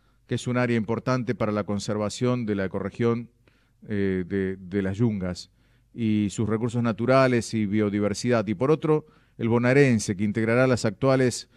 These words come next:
más de cuatro mil hectáreas de la Reserva Natural Otamendi con otras mil quinientas de la Reserva Natural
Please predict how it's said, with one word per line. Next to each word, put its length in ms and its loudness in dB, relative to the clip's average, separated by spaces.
más 240 4
de 220 0
cuatro 380 2
mil 180 2
hectáreas 460 0
de 80 -2
la 140 -2
Reserva 420 -2
Natural 400 -2
Otamendi 560 -2
con 200 0
otras 280 -6
mil 240 -8
quinientas 800 -6
de 40 -10
la 140 0
Reserva 420 0
Natural 540 -4